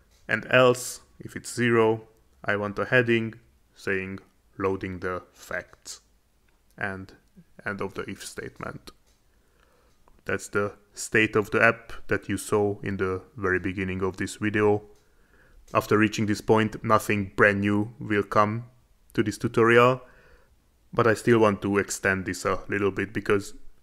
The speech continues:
what if there are people in the world who prefer to get facts about something else as well,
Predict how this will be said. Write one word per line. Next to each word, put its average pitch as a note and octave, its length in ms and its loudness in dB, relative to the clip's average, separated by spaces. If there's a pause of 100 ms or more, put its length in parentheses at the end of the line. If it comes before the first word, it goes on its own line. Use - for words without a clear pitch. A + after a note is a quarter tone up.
(140)
what - 180 -4
if G2 140 -6
there G#2 160 4
are G#2 280 2
people G2+ 260 -2
in F#2+ 80 -4
the F#2+ 100 -4
world G#2+ 480 0 (240)
who - 100 -4
prefer G#2 500 2
to - 140 -10
get G2 220 0
facts - 340 -2
about G2 220 -2
something G2 400 -4
else F#2 180 -4
as - 160 -12
well, G2+ 280 -6